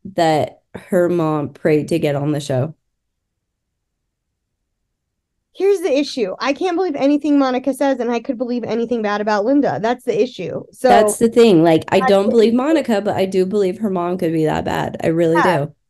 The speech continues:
Speaker 2: And that's where we are. And that's where it gets tough. Um, I also, Monica was telling, s-, here's the thing about, this is my feeling about Monica.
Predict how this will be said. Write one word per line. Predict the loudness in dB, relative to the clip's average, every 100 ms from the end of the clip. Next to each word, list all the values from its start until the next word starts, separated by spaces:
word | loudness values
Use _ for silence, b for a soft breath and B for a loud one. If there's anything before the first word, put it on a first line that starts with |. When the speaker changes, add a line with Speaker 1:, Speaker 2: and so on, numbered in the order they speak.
| -4
Speaker 2:
And | 0
that's | 0 0
where | -2
we | 0
are. | 0 0
And | 0 0
that's | 0 -4
where | -4 -2
it | 0
gets | -2 -4
tough. | -8 -4 -4 -6 _ _ _ _ _
Um, | -2 0 -2 -4
I | -4
also, | -2 -2 0 4 6 4 2 -8
Monica | -4 -2 -2 -2 -2
was | -2 -4 -8 -16
telling, | -8 0 2 4
s-, | 2 -4 _ _ _ _ _ -12
here's | 2 4 4
the | 2
thing | 0 0
about, | 2 0 -2 -6
this | -2 0
is | 2
my | 2 2
feeling | 0 -2 -2
about | -2 -4
Monica. | -4 -6 -8 -10